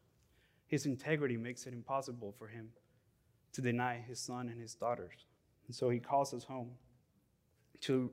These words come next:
receive his grace, to live a life of integrity, to walk with integrity, to love with integrity, to speak with integrity, and glorify Jesus in everything we do. 'Cause here's the thing.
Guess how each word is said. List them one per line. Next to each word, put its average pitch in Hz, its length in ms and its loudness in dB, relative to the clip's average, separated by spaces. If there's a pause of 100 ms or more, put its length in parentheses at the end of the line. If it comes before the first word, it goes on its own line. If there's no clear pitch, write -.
receive 131 300 -6
his 127 140 -12
grace, 117 420 -6 (680)
to 123 100 0
live 127 160 8
a 135 60 6
life 127 220 6
of 123 120 -6
integrity, 123 600 -2 (840)
to - 120 -2
walk 139 380 12
with 127 120 -2
integrity, 131 680 -2
to 139 120 -4
love 135 380 10
with 135 120 -4
integrity, 127 540 -4 (160)
to 131 100 -8
speak 151 440 2 (340)
with 143 140 4
integrity, 139 500 4
and 120 140 -4
glorify 120 580 4 (720)
Jesus 131 320 0
in 107 100 0
everything 117 400 -6
we 113 80 -8
do. 113 240 -8 (640)
'Cause 120 140 -2
here's 151 200 4
the 147 80 -6
thing. 127 300 6